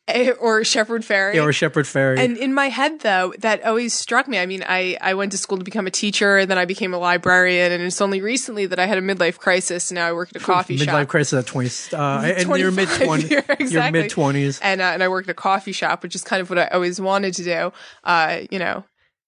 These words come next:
Speaker 1: And, uh, but she told me art doesn't pay the bills, and it, like, resounded in me that, like, I honestly believe that art will <laughs> never pay the bills. So,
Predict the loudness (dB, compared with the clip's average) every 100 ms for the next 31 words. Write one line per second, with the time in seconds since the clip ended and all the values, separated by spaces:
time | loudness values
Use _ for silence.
0 | -4 0 2 0 2 0 0 0 0 2
1 | 2 2 -4 -2 -2 -2 -6 -6 -4 -4
2 | -2 0 0 0 -6 -4 -6 0 0 2
3 | 0 0 0 0 -2 -2 -6 -4 -4 -4
4 | -2 -2 -2 -2 2 4 4 4 2 2
5 | -2 -2 -2 0 2 2 2 0 2 0
6 | 0 -2 -2 -2 -2 -2 -4 -2 0 0
7 | 0 -2 -6 -14 -16 _ -20 -20 _ -12
8 | -2 0 0 -2